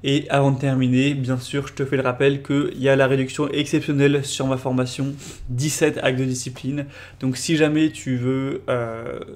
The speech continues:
bah, <laughs> finir avec une fameuse Lamborghini, il faudra que tu sois discipliné, et pas pendant six mois, pendant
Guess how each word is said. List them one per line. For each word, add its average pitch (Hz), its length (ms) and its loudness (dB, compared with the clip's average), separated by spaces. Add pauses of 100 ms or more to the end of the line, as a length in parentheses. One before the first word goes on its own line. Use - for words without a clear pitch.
(140)
bah, 131 280 -4 (440)
<laughs> 220 460 -6
finir 165 480 2 (100)
avec 135 560 0 (220)
une 147 340 -2
fameuse 143 460 0
Lamborghini, 135 720 0 (1000)
il 135 120 -6
faudra 139 320 2
que 143 100 -4
tu 127 140 -6
sois 135 120 0
discipliné, 131 840 0 (100)
et 117 220 -4
pas 127 140 -4
pendant 127 280 0
six 127 140 -6
mois, 127 240 2
pendant 117 500 -8